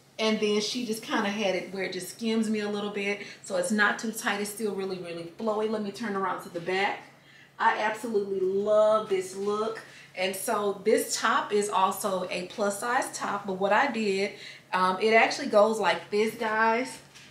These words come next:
So this is actually the length of the top.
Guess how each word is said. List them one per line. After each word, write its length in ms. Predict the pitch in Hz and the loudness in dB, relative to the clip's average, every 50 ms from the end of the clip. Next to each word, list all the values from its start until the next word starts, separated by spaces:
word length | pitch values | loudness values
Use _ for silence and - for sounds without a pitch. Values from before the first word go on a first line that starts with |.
| - - | -18 -14
So 300 | - - 233 214 202 190 | -8 -2 0 2 2 2
this 280 | 190 226 262 339 - 415 | 2 0 -2 0 0 0
is 120 | 392 - | 2 4
actually 360 | 277 254 254 254 - 262 214 | 4 4 2 2 0 -4 -2
the 100 | 196 196 | 0 0
length 400 | 190 202 226 233 226 226 226 - | 0 0 0 -2 -2 -2 -2 -2
of 140 | 202 180 180 | -4 -2 -2
the 100 | 180 170 | -2 -4
top. 480 | - - - 190 180 170 - - - | -4 -4 -6 -4 -2 -2 -2 -4 -6